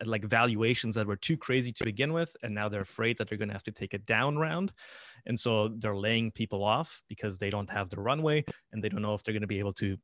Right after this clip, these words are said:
to raise the cash, right? But when that makes headlines, um, even though we can, we can maybe all agree that Silicon Valley isn't real life, <laughs> 'cause, 'cause,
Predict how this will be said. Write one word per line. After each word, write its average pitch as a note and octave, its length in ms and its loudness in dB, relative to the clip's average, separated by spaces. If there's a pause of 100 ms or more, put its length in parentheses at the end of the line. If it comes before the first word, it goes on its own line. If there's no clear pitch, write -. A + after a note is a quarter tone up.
(120)
to G#2+ 120 2
raise G2+ 380 0
the G#2+ 80 -4
cash, - 480 -6 (100)
right? B2 220 -6 (380)
But E3 360 8 (120)
when A#2+ 160 2
that B2+ 160 4
makes A#2 240 0
headlines, C3 840 -2 (500)
um, A2 300 2
even F3 320 2
though C3 360 8
we B2 160 2
can, A#2 300 2 (160)
we B2 100 2
can A#2 180 2
maybe C3+ 220 4
all B2 200 8
agree A#2 180 4
that A2+ 160 2
Silicon C3 400 2
Valley A2+ 340 4
isn't A#2 240 2
real A2+ 240 4
life, A2 320 0
<laughs> - 1080 -2
'cause, C3+ 140 4
'cause, C3 280 4